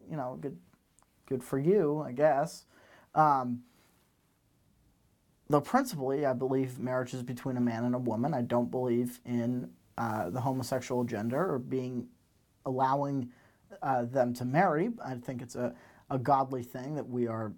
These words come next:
sullying by allowing that. But in the, in the con-, I'm not going to just,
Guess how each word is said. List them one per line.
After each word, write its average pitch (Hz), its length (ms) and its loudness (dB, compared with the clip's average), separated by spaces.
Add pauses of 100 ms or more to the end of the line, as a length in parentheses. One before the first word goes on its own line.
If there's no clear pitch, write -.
sullying 147 680 2
by 113 200 -4
allowing 131 540 0
that. 120 340 -4 (320)
But 175 260 8 (1700)
in 160 100 4
the, 160 360 -2
in 175 120 6
the 180 60 4
con-, 214 220 6
I'm 190 120 2
not 220 160 0
going 185 220 2
to 165 140 -2
just, 131 380 -10